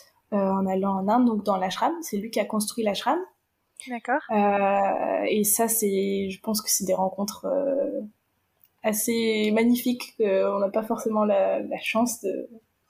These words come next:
Speaker 1: de faire, mais, euh, qui sont pr-, très précieuses, quoi.
Speaker 2: Hmm.
Speaker 1: Euh,
Speaker 2: T'arrives à mettre
Speaker 1: de,
Speaker 2: des
Speaker 1: enfin,
Speaker 2: mots sur cette rencontre, à,
Speaker 1: c'est assez,
Speaker 2: à
Speaker 1: c'est assez difficile.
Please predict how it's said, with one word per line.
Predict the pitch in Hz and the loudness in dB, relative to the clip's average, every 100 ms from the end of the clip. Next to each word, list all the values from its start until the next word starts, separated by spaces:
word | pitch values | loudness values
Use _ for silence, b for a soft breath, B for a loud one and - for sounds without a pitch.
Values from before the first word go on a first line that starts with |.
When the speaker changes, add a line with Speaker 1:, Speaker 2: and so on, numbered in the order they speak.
| - | -10
Speaker 1:
de | |
faire, | - 214 254 - | -4 0 0 -2
mais, | 208 180 180 | 0 0 2
euh, | - - - | 0 -4 -6
qui | - - | -12 -12
sont | - 180 | -10 -12
pr-, | 180 - | -14 -8
très | - 240 | -4 -2
précieuses, | - 214 - 220 220 | 0 -2 0 0 -2
quoi. | - - _ 285 | -8 -12 _ -8
Speaker 2:
Hmm. | 254 247 254 B _ | -6 -6 -10 B _
Speaker 1:
Euh, | 208 196 196 190 - - - - - - | 0 2 4 2 2 -2 -2 -4 -4 0
Speaker 2:
T'arrives | 269 269 269 | 2 4 2
à | |
mettre | 247 247 | 4 2
Speaker 1:
de, | 226 | 4
Speaker 2:
des | 247 | 4
Speaker 1:
enfin, | 254 | 4
Speaker 2:
mots | 330 | 4
sur | 277 | 2
cette | 262 247 | 0 2
rencontre, | 269 247 285 302 - - | 2 2 4 2 0 -2
à, | 247 220 220 226 | 2 4 4 2
Speaker 1:
c'est | 226 254 | 4 4
assez, | 254 - | 6 4
Speaker 2:
à | 330 330 302 | 4 4 4
Speaker 1:
c'est | 262 | 2
assez | 247 311 | 2 4
difficile. | 269 269 277 - 320 | 4 4 2 4 2